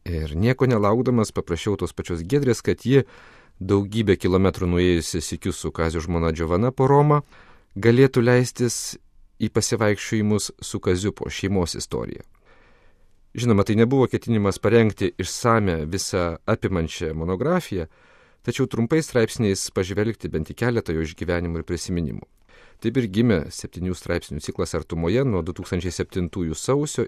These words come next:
iki Liepos. Tiesą sakant, man labai norėjosi, kad tie straipsniai nesibaigtų. Tai buvo įdomu ir, sakyčiau, jauku juos skaityti. Na, bet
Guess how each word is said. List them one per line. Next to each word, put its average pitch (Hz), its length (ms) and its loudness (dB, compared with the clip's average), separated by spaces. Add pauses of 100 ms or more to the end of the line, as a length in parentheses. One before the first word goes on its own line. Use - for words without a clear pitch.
(120)
iki - 160 -10
Liepos. 98 560 -2 (800)
Tiesą 120 240 2
sakant, 127 560 2 (560)
man 95 240 0
labai 107 240 2
norėjosi, 110 540 2
kad - 180 -4 (640)
tie 90 140 -4
straipsniai 101 500 0
nesibaigtų. 110 720 0 (440)
Tai 113 160 -2
buvo 90 240 -4
įdomu 92 460 0
ir, 82 100 -4
sakyčiau, 95 460 -8
jauku 107 380 0
juos 73 240 -2
skaityti. - 500 -10 (1400)
Na, 123 160 6
bet - 160 0